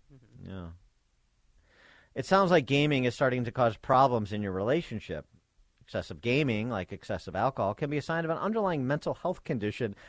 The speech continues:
Speaker 2: that might need to be addressed. Could there be some depression or anxiety there? We got a pill for that. Is this a form of avoidance that's helping him get through the day?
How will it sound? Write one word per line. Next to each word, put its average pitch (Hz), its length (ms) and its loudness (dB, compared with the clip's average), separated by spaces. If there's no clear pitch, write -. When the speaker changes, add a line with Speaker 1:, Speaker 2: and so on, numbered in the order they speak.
Speaker 2:
that 151 140 4
might 139 160 4
need 143 160 2
to 131 60 -4
be 127 120 2
addressed. 127 380 4
Could 170 320 2
there 190 160 8
be 208 300 4
some 170 320 6
depression 170 580 2
or 151 180 2
anxiety 151 680 0
there? 92 420 0
We 196 80 2
got 202 120 10
a 196 40 6
pill 202 280 6
for 170 200 6
that. 98 320 2
Is 170 140 2
this 247 160 2
a 226 80 6
form 196 240 6
of 165 100 8
avoidance 151 540 6
that's 135 200 2
helping 147 300 4
him 135 100 0
get 135 200 2
through 143 140 0
the 127 100 0
day? 120 560 2